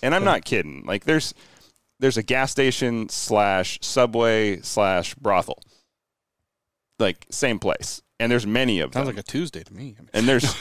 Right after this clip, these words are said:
Speaker 2: <laughs>
Speaker 1: weird signs out there that are, like, hand-painted that it's, like, it, it's the brothels. It's creepy as hell. You're like,
Speaker 2: Sure.
Speaker 1: "This is where things go to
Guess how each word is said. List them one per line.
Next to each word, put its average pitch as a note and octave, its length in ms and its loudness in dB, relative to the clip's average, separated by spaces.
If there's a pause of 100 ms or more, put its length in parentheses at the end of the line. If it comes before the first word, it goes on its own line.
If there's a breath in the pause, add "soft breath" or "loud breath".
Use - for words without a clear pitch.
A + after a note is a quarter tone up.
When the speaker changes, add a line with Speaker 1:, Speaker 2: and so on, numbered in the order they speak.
(120)
Speaker 2:
<laughs> - 60 -12
Speaker 1:
weird A#2+ 380 4
signs F2+ 720 -2 (100)
out F2+ 200 2
there E2 200 0
that F2 180 0
are, F2 80 0
like, D#2+ 280 0
hand-painted G2 840 -4
that E2 100 -2
it's, D#2+ 160 -4
like, D#2+ 220 -2 (580)
it, A2 200 -4
it's - 140 -4
the A#2 100 -2
brothels. F#2 520 -2
It's - 160 -8 (160)
creepy C3 400 -4
as D2+ 120 -4
hell. - 360 -4
You're A2 120 -2
like, G2 100 0
Speaker 2:
Sure. - 80 0
Speaker 1:
"This C#3+ 100 0
is C3 120 -4
where G2+ 240 2 (160)
things G2+ 240 -2
go G2 100 -2
to - 100 -8